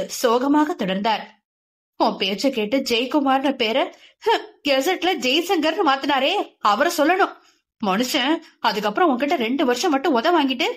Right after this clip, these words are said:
என்ன காலம் முழுவதும் வாங்க வச்சுட்டு விட்டுட்டு பாதியில போயிட்டாரே" என்று அங்கலாய்க்க ஆரம்பித்தார் செண்பகம். "ஐயையோ, இந்த அம்மா காலையிலேயே ஆரம்பிச்சிட்டாங்களே, நான் எத்தனை மணிக்கு ஆபீஸ் போறது?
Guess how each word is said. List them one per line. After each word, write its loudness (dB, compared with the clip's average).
என்ன -4
காலம் 2
முழுவதும் 0
வாங்க 2
வச்சுட்டு 0
விட்டுட்டு -4
பாதியில 4
போயிட்டாரே" 0
என்று 0
அங்கலாய்க்க -2
ஆரம்பித்தார் -2
செண்பகம். -2
"ஐயையோ, -4
இந்த -4
அம்மா -4
காலையிலேயே 0
ஆரம்பிச்சிட்டாங்களே, -2
நான் -2
எத்தனை -2
மணிக்கு 0
ஆபீஸ் 0
போறது? 2